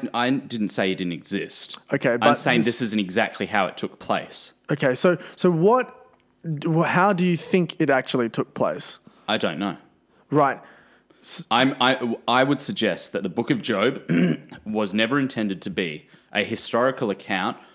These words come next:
Speaker 1: of what happened in this man's life, okay?
Speaker 2: Could it be a historical account?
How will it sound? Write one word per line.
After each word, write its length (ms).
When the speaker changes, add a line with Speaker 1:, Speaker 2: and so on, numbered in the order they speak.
Speaker 1:
of 160
what 200
happened 380
in 100
this 180
man's 400
life, 500
okay? 260
Speaker 2:
Could 220
it 100
be 140
a 40
historical 600
account? 420